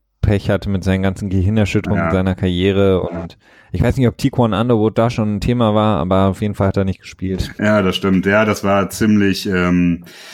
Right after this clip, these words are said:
Speaker 2: ja, das war ziemlich übel. Ja, mein eines Spiel ist auch, äh, um Gronk, äh, ausgerichtet insgesamt. Und zwar geht's um den,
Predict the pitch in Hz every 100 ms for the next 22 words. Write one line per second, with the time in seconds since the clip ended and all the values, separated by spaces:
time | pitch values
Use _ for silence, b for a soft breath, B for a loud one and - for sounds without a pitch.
0 | B B B B 147 165 190 190 180 165
1 | 143 127 113 90 80 B B B B 135
2 | 143 127 135 185 143 175 180 175 - 165
3 | 170 170 135 - - 165 220 156 127 123
4 | 120 127 123 113 101 110 143 165 - 127
5 | 127 127 131 131 131 131 - 139 127 156
6 | 175 190 185 165 190 - 151 151 170 165
7 | 135 - 135 135 127 - 120 120 110 117
8 | 110